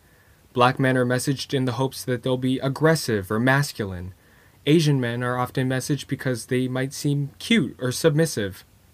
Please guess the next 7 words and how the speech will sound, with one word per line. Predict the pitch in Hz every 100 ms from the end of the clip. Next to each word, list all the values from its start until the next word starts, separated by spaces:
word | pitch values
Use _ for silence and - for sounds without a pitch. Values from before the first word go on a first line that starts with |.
| _ _ _
How | - 117
do |
women | 110 113 127
compare? | - 143 143 156 170 - _ _ _ _
Fairly | 185 214 226
better, | 190 208 139
actually. | 107 98 107 90 87